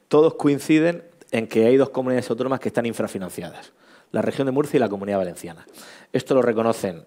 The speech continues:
las comunidades del sur y las comunidades del norte también. Me refiero a aquellas que reivindicamos el coste efectivo de los servicios y aquellas también que reivindican la dispersión, ¿no? Eh, bueno,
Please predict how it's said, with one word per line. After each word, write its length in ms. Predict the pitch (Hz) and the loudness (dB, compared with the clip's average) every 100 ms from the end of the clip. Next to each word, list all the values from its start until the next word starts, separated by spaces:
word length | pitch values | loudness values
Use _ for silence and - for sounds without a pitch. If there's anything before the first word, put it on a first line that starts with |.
| _ | _
las 240 | - 98 92 | -2 0 0
comunidades 480 | - 95 101 110 107 | -4 -4 0 0 2
del 140 | 107 | -2
sur 360 | - 196 240 - _ _ | 2 2 2 -6 _ _
y 80 | - | -4
las 100 | 104 | -4
comunidades 380 | - 104 117 113 | -2 -2 2 2
del 140 | 101 | 0
norte 260 | 98 92 87 | -4 -6 -10
también. 300 | 87 85 76 _ _ | -14 -16 -18 _ _
Me 120 | - | -14
refiero 400 | 98 - 117 92 - - - _ | -12 0 2 2 -6 -20 -20 _
a 80 | 107 | 0
aquellas 260 | 120 135 | 2 2
que 160 | - 123 | 2 0
reivindicamos 760 | 113 113 110 107 156 113 - - | 2 0 0 0 0 -2 -10 -8
el 120 | 104 | -8
coste 240 | - 123 127 | -4 0 0
efectivo 380 | 120 - 120 117 | -2 0 2 4
de 80 | |
los 80 | 120 | 2
servicios 540 | 139 143 160 185 214 - - - - | 2 2 2 2 0 -4 -20 -20 -10
y 120 | - | 0
aquellas 320 | 117 127 139 135 | 2 4 2 2
también 240 | 131 127 | -4 -2
que 120 | 127 | -2
reivindican 560 | 120 113 113 120 127 131 | 0 0 0 0 -2 -4
la 920 | 113 107 104 98 98 98 95 92 90 | -2 2 4 2 2 0 0 -2 -6
dispersión, 720 | 95 113 - 107 110 131 110 101 | -4 -4 0 -2 0 0 0 -4
¿no? 200 | 120 - | -12 -12
Eh, 600 | 95 95 92 90 90 - - - | -14 -14 -14 -14 -16 -18 -20 -8
bueno, 220 | 131 98 | -6 -6